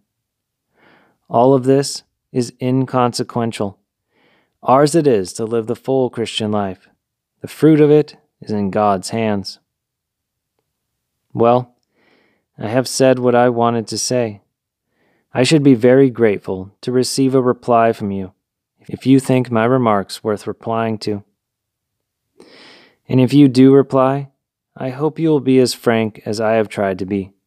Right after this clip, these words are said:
This is the only kind of ecumenical dialogue of which I am capable. And if it seems more like a challenge to combat, I hope that will not deter you.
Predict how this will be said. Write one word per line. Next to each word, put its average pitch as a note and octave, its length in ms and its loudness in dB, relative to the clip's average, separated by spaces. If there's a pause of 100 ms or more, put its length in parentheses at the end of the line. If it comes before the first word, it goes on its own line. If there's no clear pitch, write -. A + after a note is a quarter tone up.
(720)
This - 200 -4
is C3+ 120 0
the D3 200 0
only C#3+ 320 4
kind A#2 380 -2
of A2 160 0 (120)
ecumenical A2+ 720 -4
dialogue F#2+ 800 -2 (480)
of A2 100 -18
which A#2+ 260 -6
I A#2+ 140 -2
am A#2+ 140 0
capable. A2 560 -2 (960)
And A2+ 120 -8
if G#2+ 100 -2
it B2+ 140 -2
seems C#3 360 2
more C3 280 2
like B2 180 0
a F#2+ 60 -8
challenge B2 500 -6
to G#2+ 80 -8
combat, B2 680 -6 (680)
I A#2+ 160 -2
hope C#3 360 0
that G#2+ 180 -6
will A2 100 -6
not G#2+ 380 -4
deter - 360 -6
you. G2+ 280 -8